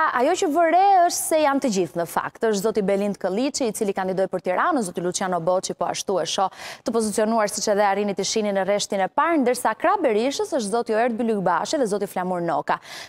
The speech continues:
Berisha është duke i falenderuar në fakt të gjithë, ë, personat të cilët morën pjesë qoftë në organizimin e po ashtu në drejtimin e fushatave, por mbi të gjitha për kandidatët, të cilët, siç ju thash më herët, morën përsipër të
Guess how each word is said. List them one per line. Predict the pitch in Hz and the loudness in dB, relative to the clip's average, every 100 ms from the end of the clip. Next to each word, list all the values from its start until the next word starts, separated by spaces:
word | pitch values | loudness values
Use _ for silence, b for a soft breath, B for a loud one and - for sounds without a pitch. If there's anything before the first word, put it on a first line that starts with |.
| - | 0
Berisha | 202 220 233 233 | 0 2 2 2
është | 196 | 2
duke | 233 226 | 2 2
i | |
falenderuar | 220 220 214 214 233 269 285 294 | 2 2 2 4 4 4 4 2
në | 240 | 0
fakt | - 262 - | 0 -2 0
të | 220 190 | -4 0
gjithë, | 262 - B B B - | 0 -2 B B B -2
ë, | 220 214 208 214 | 2 4 2 2
personat | 208 320 381 294 240 | 0 2 4 2 0
të | 220 | 0
cilët | 269 247 233 226 | 0 2 2 2
morën | 233 285 277 247 | 2 4 2 2
pjesë | - 302 349 359 - | 2 4 4 2 0
qoftë | 311 302 | 0 2
në | 277 | 2
organizimin | 233 220 214 196 262 339 381 | 4 2 2 0 0 2 2
e | 269 | 0
po | 277 | 2
ashtu | 269 - 311 | 0 0 0
në | 262 | 2
drejtimin | 202 220 - 359 392 240 | 2 2 2 2 2 2
e | 196 | -2
fushatave, | 202 - 214 220 311 339 | -2 -2 0 2 2 0
por | 311 240 | 2 0
mbi | 247 349 | 2 2
të | 320 | 0
gjitha | 214 247 330 | 0 0 0
për | - 254 | 0 0
kandidatët, | 233 226 185 156 - 185 | 0 0 2 0 0 -2
të | 202 - | -4 -2
cilët, | 262 247 | 0 0
siç | 277 254 | -2 -2
ju | |
thash | 247 240 | -2 -2
më | 226 | -2
herët, | 226 262 254 B B B | 2 2 0 B B B
morën | 262 302 269 | 2 4 4
përsipër | 254 - 370 - 202 180 | 0 2 0 2 0 2
të | 294 | 2